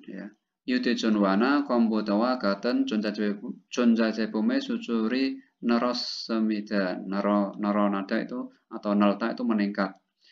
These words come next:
Kemudian tahun dua ribuan telah meningkat, ya, ekspor, ya, barang-barang atau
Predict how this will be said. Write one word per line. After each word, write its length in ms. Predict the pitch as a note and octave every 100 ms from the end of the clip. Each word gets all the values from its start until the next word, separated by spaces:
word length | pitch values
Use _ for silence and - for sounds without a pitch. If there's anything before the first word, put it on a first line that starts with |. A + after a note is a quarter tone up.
| _
Kemudian 680 | - A#2+ A#2 A#2 G#2+ B2+ D#3+
tahun 260 | B2+ B2 A#2
dua 80 | A2
ribuan 480 | A2+ - A2 C3+ D#3
telah 240 | A#2 A2+
meningkat, 560 | G#2 G#2 G2 G2+ C3+ D3
ya, 140 | G#2+
ekspor, 640 | G#2+ G#2+ - B2 E3+ - G#2
ya, 160 | B2+ - _ _ _ -
barang-barang 800 | A2+ B2 A2+ G#2+ G#2+ C#3 C#3+ -
atau 160 | A2+